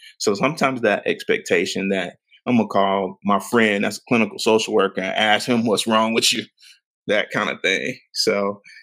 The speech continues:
I don't, I don't like that part at all. But, um, it's, it com-, it allows me to be in a space to provide a, a boundary and then make an appropriate referral to, to be like, "Hey, I have somebody who you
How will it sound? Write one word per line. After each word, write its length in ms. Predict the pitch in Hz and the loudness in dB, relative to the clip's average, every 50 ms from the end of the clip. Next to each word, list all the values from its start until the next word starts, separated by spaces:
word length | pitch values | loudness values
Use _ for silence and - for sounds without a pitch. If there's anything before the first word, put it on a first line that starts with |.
| - _ - | -20 _ -2
I 120 | 110 107 107 | 0 0 0
don't, 200 | 107 101 95 - - | 0 -2 -4 -4 -2
I 140 | - 117 127 | 2 4 4
don't 100 | 127 120 | 6 6
like 200 | 113 107 104 - | 6 4 4 2
that 140 | 107 104 113 | -2 0 4
part 200 | 117 107 101 104 | 4 4 4 4
at 100 | 107 107 | 2 2
all. 400 | 104 101 104 104 110 120 - - _ _ _ _ _ _ _ _ - | 2 4 4 2 2 0 -4 -8 _ _ _ _ _ _ _ _ 0
But, 260 | 104 104 95 90 - - | 2 2 2 2 -2 -4
um, 500 | 101 104 104 104 104 104 101 101 101 104 - _ _ _ _ _ _ _ _ _ _ - - - _ - | -6 -4 -4 -4 -6 -6 -8 -10 -12 -14 -18 _ _ _ _ _ _ _ _ _ _ -20 -20 -10 _ 0
it's, 460 | 117 120 117 117 - - - - - _ | 0 0 0 -2 -6 -10 -10 -10 -4 _
it 200 | - 113 110 110 - _ _ _ _ _ - | 0 0 0 0 -4 _ _ _ _ _ -4
com-, 200 | 139 131 117 - | -2 -2 0 2
it 160 | 123 123 117 - - - _ _ _ _ - | 2 0 0 0 -6 -18 _ _ _ _ 2
allows 500 | 113 107 107 113 120 123 131 131 120 120 | 2 4 6 6 6 6 6 4 2 0
me 140 | 107 101 101 | -4 -4 -4
to 120 | - 107 | -4 -6
be 180 | 101 98 104 98 | -4 -2 -2 0
in 100 | 98 101 | 0 -2
a 60 | 101 | -2
space 380 | 98 - - 101 95 - - - | -4 -2 -4 -4 -4 -4 -8 -10
to 100 | 98 95 | -8 -6
provide 320 | - 98 98 95 98 104 95 | -2 0 2 2 2 2 0
a, 80 | 92 95 107 - - - 92 | -2 -6 -8 -12 -8 -6 -4
a 40 | 92 87 | -4 -2
boundary 680 | 87 98 98 107 120 143 143 147 143 147 151 147 147 - _ _ - - - | -2 0 2 2 2 0 0 -2 -2 -2 -2 -4 -6 -10 _ _ -20 -10 -4
and 200 | 98 104 104 101 | -4 -2 0 2
then 240 | 107 107 107 107 104 | 2 2 2 2 2
make 180 | 104 104 101 110 | 0 0 0 -2
an 80 | 98 | -4
appropriate 580 | 95 95 - 110 104 98 - - 92 - - - - | -6 -4 -2 -2 -2 -2 -2 -2 -2 -2 -2 -4 -6
referral 540 | - - - - 85 85 - - 85 - 123 - _ _ _ _ _ - | -8 -8 -6 -4 -4 -4 -4 -6 -8 -10 -12 -14 _ _ _ _ _ -6
to, 340 | - 117 101 69 - 117 117 - _ _ _ - | -4 -2 -2 -2 -4 -8 -10 -12 _ _ _ -10
to 60 | 120 | -6
be 160 | 123 120 117 | -4 -2 0
like, 200 | 113 110 107 113 - | 0 0 -2 -2 -2
"Hey, 200 | 113 101 - - - _ _ _ _ _ - | -2 -2 -2 -4 -8 _ _ _ _ _ -6
I 40 | 117 | -4
have 180 | 123 120 113 | -2 -2 -2
somebody 420 | - 120 110 104 101 98 95 98 98 | -2 -2 -2 0 -2 -2 -4 -4 -6
who 120 | - 104 101 | -6 -6 -6
you 140 | 92 - | -6 -8